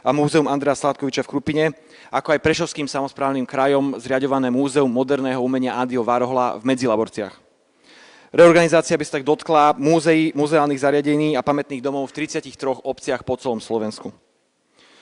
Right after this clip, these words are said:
Treba poznamenať, že nebol ani interne stanovený žiadny cieľ takéhoto radikálneho zásahu, aby sme sa pýtali, a že všetko je pripravované v tichosti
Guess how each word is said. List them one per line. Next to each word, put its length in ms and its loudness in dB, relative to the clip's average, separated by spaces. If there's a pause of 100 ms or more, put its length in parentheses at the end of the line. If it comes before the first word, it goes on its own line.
(280)
Treba 160 0
poznamenať, 720 -2
že 120 -4
nebol 440 2
ani 240 -4
interne 360 -6
stanovený 520 -6
žiadny 480 -2
cieľ 320 -6
takéhoto 400 -8
radikálneho 440 -6
zásahu, 600 -8 (360)
aby 200 -8
sme 80 -8
sa 160 -8
pýtali, 480 -4 (800)
a 80 -10
že 80 -8
všetko 400 -2
je 120 -4
pripravované 680 -6
v 160 -14
tichosti 500 -10